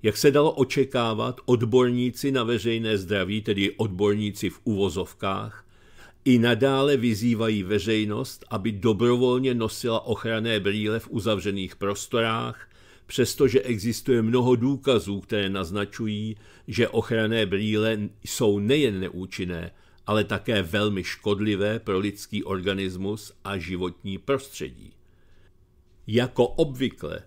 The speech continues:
se při absenci skutečných vědeckých důkazů debata soustředí místo toho na signalizaci ctnosti,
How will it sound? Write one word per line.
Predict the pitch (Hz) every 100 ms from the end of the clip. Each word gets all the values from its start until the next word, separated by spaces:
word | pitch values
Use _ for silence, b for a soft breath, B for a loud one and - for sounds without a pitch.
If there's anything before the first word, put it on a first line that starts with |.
| _ -
se | - 110
při | 104 120 -
absenci | 117 - - 135 135 143
skutečných | - - 120 131 - - 127 101
vědeckých | 110 110 - 110 85
důkazů | 90 110 104 131 104 131 131
debata | 127 107 95 98 92
soustředí | 85 113 110 - - 113 110
místo | 107 107 - 87
toho | - 110 98 110
na | 98 76
signalizaci | - - 95 110 107 107 95 95 - 104
ctnosti, | - - - 104 - - 123 123